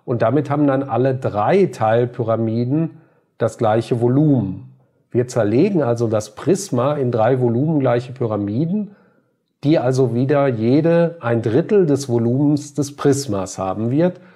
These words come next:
Ja, und damit ist die Formel dann hergeleitet. Eine Alternative zu dieser auch in Schulbüchern zu findenden Argumentation, schauen Sie mal unten, das sind genau unsere Prismen und Pyramiden von vorhin,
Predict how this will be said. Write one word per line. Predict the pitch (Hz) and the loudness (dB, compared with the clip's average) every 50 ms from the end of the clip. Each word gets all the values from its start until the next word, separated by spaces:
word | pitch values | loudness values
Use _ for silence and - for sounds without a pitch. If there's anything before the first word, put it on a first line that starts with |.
| _ _ - | _ _ -4
Ja, | 143 127 | -2 0
und | 113 107 104 110 | 0 0 0 -2
damit | 104 101 120 127 127 | 0 0 -2 -2 -4
ist | 135 131 - | -6 -8 -4
die | - 131 | -6 -6
Formel | - - 95 98 98 104 110 | -6 -4 -6 -4 -4 -4 -2
dann | 120 131 135 | -2 -2 0
hergeleitet. | 131 123 104 107 104 98 95 87 85 82 - 87 110 - - 123 - - _ _ _ _ _ _ _ _ _ _ _ _ _ _ _ _ _ _ _ _ _ _ _ _ _ _ _ _ _ _ _ _ _ _ _ _ _ _ _ _ _ _ _ - | 0 0 0 -2 -2 -2 -4 -6 -8 -8 -10 -12 -14 -16 -18 -20 -20 -20 _ _ _ _ _ _ _ _ _ _ _ _ _ _ _ _ _ _ _ _ _ _ _ _ _ _ _ _ _ _ _ _ _ _ _ _ _ _ _ _ _ _ _ -2
Eine | 131 131 131 120 | 0 2 2 2
Alternative | 120 127 127 135 123 113 113 113 - - 135 170 196 214 226 180 | 2 2 0 0 0 0 0 0 0 0 0 0 2 2 0 -2
zu | - - 151 | 0 -2 -2
dieser | 127 127 135 131 151 123 | 0 0 2 2 2 2
auch | 117 120 120 | 2 2 0
in | 127 110 104 | -2 -4 -6
Schulbüchern | - - 147 185 220 185 131 123 113 - 131 123 117 | -4 -2 0 0 0 2 0 0 0 0 -2 -2 -2
zu | - - 120 | -2 -6 -6
findenden | - - 117 113 117 127 131 131 | -2 -2 -2 0 0 0 0 0
Argumentation, | 131 123 123 135 131 131 127 127 143 139 131 135 - 147 170 175 165 | 0 0 2 2 2 2 0 0 -2 -4 -4 -2 0 0 2 0 0
schauen | - - 117 117 120 117 | 0 -2 0 0 0 0
Sie | 113 117 | 0 0
mal | 110 107 | 0 0
unten, | 107 117 123 147 180 190 185 196 180 | 0 0 0 0 0 0 0 0 2
das | 123 113 - | 0 0 0
sind | - 131 123 123 | 0 -2 -2 0
genau | - 120 107 104 107 113 120 123 | -2 -2 0 0 0 0 0 0
unsere | 117 120 113 110 110 110 110 110 107 | 0 -2 -2 -2 -2 -2 0 -2 -2
Prismen | 107 - - 127 117 - - 127 117 117 | -4 -4 -4 -4 -4 -4 -4 -4 -2 -2
und | 113 110 - | -2 -4 -4
Pyramiden | - 113 107 104 107 104 110 123 147 143 | -4 -4 -2 -2 -2 -2 -4 -4 -4 -4
von | - - 156 151 | -2 -2 -2 -2
vorhin, | - - 165 147 147 170 190 196 185 | -2 -2 0 0 2 2 0 0 -2